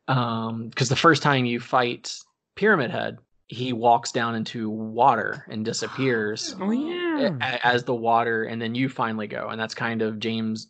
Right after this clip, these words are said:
Speaker 1: like,
Speaker 2: Mm-hmm.
Speaker 1: kind of foreshadowing James going into water. Also, after, um, after you kill Mary, um, the entire hotel i-, is, is waterlogged and it's flooding.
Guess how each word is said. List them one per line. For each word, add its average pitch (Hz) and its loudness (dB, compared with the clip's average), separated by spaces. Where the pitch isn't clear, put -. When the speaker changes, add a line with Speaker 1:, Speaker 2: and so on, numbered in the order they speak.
Speaker 1:
like, 143 -8
Speaker 2:
Mm-hmm. - -8
Speaker 1:
kind 123 -2
of 113 -6
foreshadowing 113 2
James 113 -6
going 107 -2
into 107 -8
water. - -4
Also, 135 4
after, 117 -2
um, 110 -12
after 127 0
you 113 0
kill 117 0
Mary, 117 0
um, 110 -2
the 117 0
entire 113 2
hotel 113 -2
i-, 113 -14
is, 110 -4
is 110 -6
waterlogged 110 2
and 117 -6
it's - -6
flooding. 120 0